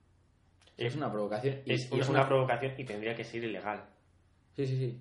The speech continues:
Speaker 1: totalmente. O sea, eso es, ese señor debería estar en la cárcel. Pues que además, que además, o sea, los de Sacabat tienen tanta poca vergüenza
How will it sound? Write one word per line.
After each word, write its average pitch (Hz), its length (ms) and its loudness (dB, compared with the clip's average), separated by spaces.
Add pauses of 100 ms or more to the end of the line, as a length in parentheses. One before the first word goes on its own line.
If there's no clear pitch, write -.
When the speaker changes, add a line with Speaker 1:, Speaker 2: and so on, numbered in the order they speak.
Speaker 1:
totalmente. 98 460 -8 (540)
O - 20 -20
sea, 113 120 -4
eso 147 140 0 (280)
es, 127 380 0
ese 135 180 -4
señor 139 460 -6
debería 104 260 0
estar 123 180 -4
en 101 60 -4
la 92 140 -10
cárcel. 90 320 -12 (260)
Pues - 140 -18
que 117 100 -10
además, 131 580 -6 (480)
que - 80 -8
además, 113 560 -2
o - 40 -20
sea, 101 160 -6
los 101 160 -4
de 101 100 -6
Sacabat 131 560 0 (260)
tienen 131 240 -4
tanta 135 300 -2
poca 135 180 -2
vergüenza 120 680 -2